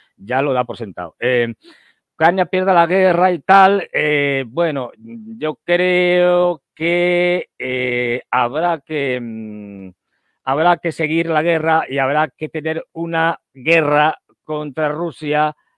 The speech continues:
eh, de larga duración, encima de larga duración, no cortita. Y lo suelta, así, como quien habla de cualquier cosa.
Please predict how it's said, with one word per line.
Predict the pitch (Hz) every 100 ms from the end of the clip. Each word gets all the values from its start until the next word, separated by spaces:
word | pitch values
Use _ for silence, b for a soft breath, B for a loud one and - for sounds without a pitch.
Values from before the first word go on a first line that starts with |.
| _ _ _
eh, | 120 127 127 123 120 117 117 - _
de | - 135
larga | 151 170 165
duración, | 143 127 117 127 104 78 69 _ _ _ _ -
encima | 92 151 170
de | 120
larga | 135 123
duración, | 110 98 - 78 71 _ _ _ _ _ _ _
no | 110 135
cortita. | 127 104 98 - 78 _ _ _ _ _ _ _ _ _
Y | -
lo | 160
suelta, | 139 151 117 101 170 _ _
así, | - 127 156 101 80 _ _ _
como | 117 117
quien | 107 113 135
habla | 160 160
de |
cualquier | 135 117 123 107
cosa. | 92 90 76